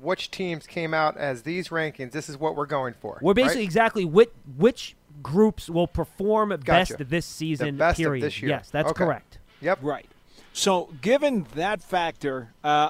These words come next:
Speaker 3: I'm going to have to go with my number one team being Dallas. I do think that Prescott has the most accomplished resume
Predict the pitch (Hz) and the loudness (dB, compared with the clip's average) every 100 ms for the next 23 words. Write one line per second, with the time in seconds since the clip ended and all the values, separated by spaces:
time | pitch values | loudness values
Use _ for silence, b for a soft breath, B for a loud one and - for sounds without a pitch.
0 | - 185 175 175 214 269 233 196 180 196 | 0 -2 -2 0 2 2 -2 -4 -4 -4
1 | 190 175 151 160 160 160 160 147 147 143 | -4 -6 0 2 4 2 -2 -2 -4 -4
2 | 147 147 139 135 165 175 - 175 165 151 | -4 -4 -4 -2 -2 -2 -6 -6 -6 -4
3 | 151 139 127 156 175 180 170 - - b | -4 -4 -2 0 2 0 0 -4 -8 b
4 | b b b - 170 151 208 196 185 165 | b b b -4 -2 0 -2 -2 -2 0
5 | 151 - 180 - 180 165 160 139 151 147 | -2 0 0 -2 -4 -2 -2 -2 -2 -2
6 | - 135 165 170 180 151 156 151 143 147 | -4 -6 -2 0 -2 -4 0 0 0 -4
7 | 143 | -6